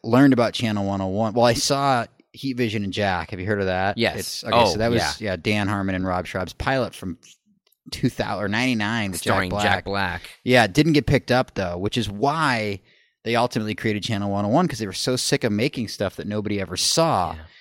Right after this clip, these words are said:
Speaker 1: meaning pilots that didn't get picked up, movies that never got produced.
Speaker 2: Yeah.
Speaker 1: And so they were like, "Let's just make stuff." And
Speaker 2: This, this room is heavy with pilots that did not get picked up.
Speaker 1: Really?
Speaker 2: <laughs> My,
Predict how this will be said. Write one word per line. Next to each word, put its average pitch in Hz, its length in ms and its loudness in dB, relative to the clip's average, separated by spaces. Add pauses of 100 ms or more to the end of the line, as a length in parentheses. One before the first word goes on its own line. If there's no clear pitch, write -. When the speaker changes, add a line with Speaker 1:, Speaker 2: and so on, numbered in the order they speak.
(260)
Speaker 1:
meaning 113 420 2 (220)
pilots 170 340 4
that 107 100 -4
didn't 107 160 -6
get 98 120 -6
picked - 200 -10
up, 87 120 -6
movies 139 400 4
that 107 100 -2
never 95 220 -4
got 92 180 -6
produced. 110 520 2
Speaker 2:
Yeah. - 40 -16
Speaker 1:
And 95 80 -14
so 117 80 -6
they 107 100 -2
were 104 80 0
like, 101 180 0
"Let's 120 180 0
just 135 160 0 (160)
make 139 280 -2
stuff." - 520 -4
And 101 180 0
Speaker 2:
This, 120 200 2
this 120 260 -4
room 113 280 -4
is 90 140 -6
heavy 90 580 -6 (280)
with 92 240 -10
pilots 90 460 -2
that 85 160 -12
did 90 140 -8
not 87 280 -6
get 87 220 -8
picked - 260 -12
up. - 320 -12
Speaker 1:
Really? 107 380 2 (400)
Speaker 2:
<laughs> 311 360 -8
My, 120 180 6